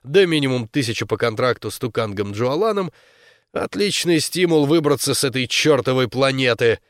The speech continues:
А ведь я собрал кучу лута. Оружие, доспехи, гаджеты, модификации. Помимо найденных ранее, я вытянул из Убамы еще два. Снайперский вихрь.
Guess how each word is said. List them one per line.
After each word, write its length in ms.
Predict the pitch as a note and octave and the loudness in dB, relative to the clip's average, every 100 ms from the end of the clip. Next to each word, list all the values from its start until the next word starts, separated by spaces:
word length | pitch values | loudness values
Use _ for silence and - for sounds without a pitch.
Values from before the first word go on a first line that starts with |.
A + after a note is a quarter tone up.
| _ _ _ _ | _ _ _ _
А 140 | - B2 | -8 -4
ведь 160 | D3+ | -2
я 220 | C#3 D#3+ F#3+ | 0 2 2
собрал 420 | G3+ F3+ F3 F#3+ | 0 2 2 0
кучу 340 | - F3+ - | -2 -2 0
лута. 500 | G#3+ D3 G3 - F#2 _ _ | 2 4 2 0 -4 _ _
Оружие, 600 | - D3+ G#2+ C3+ D3+ C#3+ A#2 | 0 2 2 2 2 2 2
доспехи, 680 | C3 - - B2+ C#3+ A#2+ | 0 -2 -4 -2 -2 -2
гаджеты, 680 | A2 F#2+ A#2 D3 A#2+ A#2 B2+ | -6 -2 0 0 0 -2 -2
модификации. 960 | A#2 A#2 A2+ - B2 C#3 - C#3 B2+ F#2+ _ _ _ _ | -2 -4 -6 -2 0 0 -2 0 0 -2 _ _ _ _
Помимо 360 | G2+ A2+ E3 D3 | -16 -10 -6 -2
найденных 500 | D3 D3 C3 C3 A#2 | 0 0 0 -2 0
ранее, 460 | C3+ F3+ B2+ G2+ | 0 0 -2 -4
я 200 | G2 A#2+ | -4 -2
вытянул 460 | C#3+ E3 D3+ D3 C3+ | -2 -2 -2 0 0
из 120 | A#2 | 0
Убамы 400 | A#2 C3 D#3 D3 | 0 0 0 0
еще 400 | B2 A#2+ - C#3+ | -2 -2 -2 -2
два. 400 | A#2+ G#2 F2+ - _ _ _ _ _ _ _ _ | -2 -4 -6 -8 _ _ _ _ _ _ _ _
Снайперский 1000 | - - C3+ E3+ D#3 E3 D#3 - C#3 D#3 | -14 -4 0 2 2 2 0 -2 0 2
вихрь. 360 | D3 C#3+ A2+ - | 2 0 -2 -8